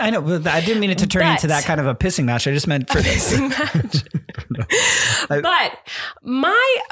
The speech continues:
Speaker 2: my thing of, um,
Speaker 1: Allergies.
Speaker 2: "You go get the menu, not me," has nothing to do with feminism.
Speaker 1: I know, I made a joke. I just thought it was so funny. Your response was
Speaker 2: Feminism is wanting equality for men and women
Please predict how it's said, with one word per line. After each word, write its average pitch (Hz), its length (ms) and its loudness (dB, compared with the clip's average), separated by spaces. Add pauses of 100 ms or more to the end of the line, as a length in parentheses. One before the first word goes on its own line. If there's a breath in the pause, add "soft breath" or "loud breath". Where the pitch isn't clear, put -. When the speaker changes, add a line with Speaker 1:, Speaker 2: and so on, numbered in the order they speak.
Speaker 2:
my 403 420 2
thing 370 260 0
of, 285 120 -4 (120)
um, 233 220 2
Speaker 1:
Allergies. 220 100 -6
Speaker 2:
"You 226 260 0
go 339 120 0
get 262 200 -2
the 226 60 -2
menu, 220 280 0
not 190 240 0
me," 196 600 -2 (240 soft breath)
has 294 140 -4
nothing 403 260 0
to 214 120 -4
do 262 260 -2
with 143 140 -4
feminism. 233 600 -2
Speaker 1:
I 202 40 0
know, 269 140 0
I 180 100 0
made 185 200 0
a 170 60 0
joke. 143 500 -2
I 170 120 2
just 190 160 -2
thought 220 120 2
it - 20 2
was 185 120 0
so - 120 0
funny. 185 260 0
Your 156 100 0
response 190 520 2
was 127 320 2
Speaker 2:
Feminism 214 360 -2 (500)
is 254 180 -2
wanting 285 320 -2
equality 254 960 -2
for - 180 -4
men 190 180 0
and 165 140 -2
women 151 340 -2